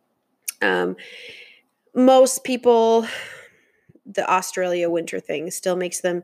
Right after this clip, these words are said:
shake their head, which, fine, whatever. I own it. But it sure gives me pause now when I talk about, like, "It's spring, obviously." It's like, "No, it's not obvious. I bet it's fall somewhere."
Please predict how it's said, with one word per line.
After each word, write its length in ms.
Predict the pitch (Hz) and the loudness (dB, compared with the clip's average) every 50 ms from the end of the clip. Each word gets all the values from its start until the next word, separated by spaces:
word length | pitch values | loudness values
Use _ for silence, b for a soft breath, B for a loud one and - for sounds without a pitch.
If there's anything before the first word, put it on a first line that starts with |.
| B B B B B B B B B | B B B B B B B B B
shake 280 | - - 180 175 170 - | -4 -2 -2 -2 0 0
their 120 | - 156 | -2 -2
head, 220 | 185 180 185 - - | 0 -2 -4 -2 0
which, 280 | 185 190 185 - - | -2 -2 -2 -4 -10
fine, 340 | - - - - - - 196 _ _ _ _ | -8 -6 -6 -6 -6 -8 -12 _ _ _ _
whatever. 360 | _ - - - - - - _ _ _ _ _ _ _ _ _ _ _ _ _ _ _ - | _ -14 -14 -12 -12 -16 -18 _ _ _ _ _ _ _ _ _ _ _ _ _ _ _ -10
I 120 | - - | -8 -6
own 160 | - 165 170 175 | -6 -6 -6 -8
it. 120 | 165 - B B B B B B | -10 -12 B B B B B B
But 100 | _ 240 | _ 2
it 100 | 262 262 | 2 4
sure 160 | - - 330 302 | 4 2 4 4
gives 220 | 277 302 277 - | 4 2 2 4
me 120 | 294 269 | 2 2
pause 340 | 247 - 220 202 196 196 196 | 2 2 2 2 2 2 2
now 160 | 196 185 175 | 2 2 2
when 100 | 175 180 | 2 2
I 100 | 175 170 | 0 0
talk 260 | 180 - 185 170 170 - | 0 0 -2 -2 -2 -2
about, 240 | 170 - 175 - | -2 -2 0 0
like, 180 | - 202 233 - | 0 -2 0 2
"It's 200 | - 381 - - | 0 0 0 -2
spring, 440 | - - - 392 392 349 294 254 226 | -4 2 4 4 6 6 4 2 2
obviously." 920 | - 127 202 240 233 240 202 185 190 - - - 196 196 190 190 202 202 b b b b b b b b b _ _ _ | 2 2 2 2 2 2 2 2 0 0 -2 0 0 2 2 0 -2 -4 b b b b b b b b b _ _ _
It's 100 | - - | -8 -8
like, 140 | 247 233 233 | -8 -4 -4
"No, 180 | 269 294 294 | -4 -2 -2
it's 180 | 240 - - - | -4 -4 -4 -4
not 160 | 311 320 247 | -2 0 0
obvious. 600 | 196 196 196 196 190 - - - 196 - - - - | 0 0 0 -2 -2 -2 -4 -6 -8 -10 -12 -8 -2
I 100 | 202 208 | -2 -2
bet 200 | 196 - 208 220 | -2 0 2 2
it's 180 | 247 240 240 - | 2 2 0 -4
fall 500 | - _ _ - 254 254 247 254 254 247 | -12 _ _ 2 4 6 6 6 4 2
somewhere." 560 | - - 190 175 180 185 190 185 185 - | 0 -2 -4 -4 -4 -6 -8 -8 -12 -14